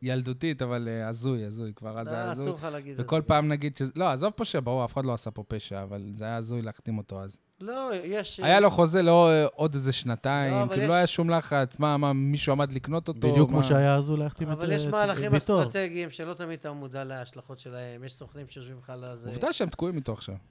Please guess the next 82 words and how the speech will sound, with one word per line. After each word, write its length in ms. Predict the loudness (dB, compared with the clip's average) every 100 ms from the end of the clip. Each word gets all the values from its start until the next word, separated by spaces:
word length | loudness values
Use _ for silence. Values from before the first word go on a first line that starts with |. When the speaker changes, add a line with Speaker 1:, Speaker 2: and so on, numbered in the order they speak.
| -20
Speaker 2:
לא 160 | -16 -16
תקועים, 240 | -12 -10 -6
Speaker 1:
עובדתית. 260 | -8 -8 -10
Speaker 2:
הנה, 140 | -8
עובדה 300 | -8 -6 -8
שהם 240 | -6 -8 -8
מוצאים 360 | -10 -10 -10
לו, 140 | -8 -8
לא 100 | -10
תקועים 340 | -10 -10 -10
איתו, 240 | -10 -10
לא 80 | -10
שום 140 | -12 -10
דבר, 320 | -8 -6 -8
יש 120 | -10
להם 100 | -14
שני 140 | -14 -14
מגינים 260 | -12 -12
שמאליים. 540 | -14 -14 -12 -10 -8 -10
Speaker 1:
וואו. 360 | _ _ -10
עובדה 220 | 0 4 4
שהם 300 | 4 4 6
היו 120 | 6
Speaker 2:
לאן 180 | 6 6
Speaker 1:
צריכים 260 | 4 4
Speaker 2:
אצה-, 80 | 6
Speaker 1:
להקפיא 500 | 6 6 2 2 0
את 140 | 2
מיגל, 320 | 0 2 0 0
מה 60 | 0
Speaker 2:
לאן 100 | 2
Speaker 1:
זאת 80 | 2
אומרת 200 | 2 2
Speaker 2:
אצה 80 | 2
Speaker 1:
שהם 140 | 2
Speaker 2:
להם 0 |
Speaker 1:
לא 60 | 0
Speaker 2:
הדרך? 220 | -2 -2
Speaker 1:
תקועים? 220 | -2 -2
Speaker 2:
כי 160 | -6 -4
Speaker 3:
מה 40 |
Speaker 2:
מיגל 220 | -2 0 2
Speaker 3:
זאת 100 | 2
אומרת 260 | 2 2
לה-, 100 | -2
Speaker 2:
לא 60 | -2 0 -2 0 0 2 0
Speaker 3:
צריכים? 180 | 2 2
Speaker 2:
רלוונטי. 360 | 0 0 0
Speaker 3:
אני 180 | 0 0
אומר 220 | 0 -2
לך 220 | -4 -6
Speaker 2:
מיגל 80 | -6
Speaker 3:
עכשיו, 240 | -6 -2 2 2
Speaker 2:
ר-, 160 | 2 0
לא 100 | 0
Speaker 1:
הם 60 |
Speaker 2:
רלוונטי. 100 | 2 4
Speaker 1:
גם 100 | 6
Speaker 3:
מיגל 100 | 6
Speaker 1:
רכשו 240 | 6 8
Speaker 3:
וי-, 40 | 8
Speaker 1:
אותו 160 | 8
בכסף, 480 | 2 4 2 0 -2
אגב. 120 | -4
Speaker 3:
אני 180 | -4 -4
אומר 160 | -2 -2
לך 140 | -4
עכשיו, 200 | -6 -6
מיגל 260 | -4 -4 -4
ויטור 260 | -6 -6
לא 160 | -4 -2
יחזור, 360 | -4 -4 -6 -4
זה 100 | -6
לא 80 | -6
קשור 240 | -8 -8
Speaker 2:
הוא 100 | -6
לא 140 | -2 0
Speaker 3:
למיגל 120 | 0
Speaker 2:
רלוונטי, 340 | 0 -2 -4 -4
Speaker 3:
ולא 80 | -4
Speaker 2:
מיגל 260 | -4 -8 -12
ויטור. 340 | -16 -18 -20